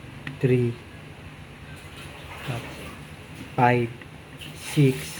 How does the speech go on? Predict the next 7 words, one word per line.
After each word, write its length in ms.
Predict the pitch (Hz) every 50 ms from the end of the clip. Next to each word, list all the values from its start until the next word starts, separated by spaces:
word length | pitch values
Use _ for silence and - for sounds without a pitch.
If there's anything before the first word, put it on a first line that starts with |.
| - - -
seven, 640 | - 135 131 123 117 - 120 117 117 113 113 123 - - - - - - - - - - - 135 135 - -
eight. 240 | 147 143 131 127 - - - - - - - - - - - - - - - - - - - - - - - - - - - - - - -
Tapos, 560 | - - 120 - - - 131 120 120 120 120 - - - - - - - - - - - 131
nine, 480 | 127 127 127 127 127 127 131 131 139 139 - - - - - - - - - - - - - -
ten, 400 | - 143 131 131 127 127 127 127 127 - - - - - - - - - - - - - - - - - 131
eleven, 480 | 135 139 135 127 123 117 123 117 117 117 120 120 - - - - - - - - - - - - - 139
twelve. 240 | 131 127 123 117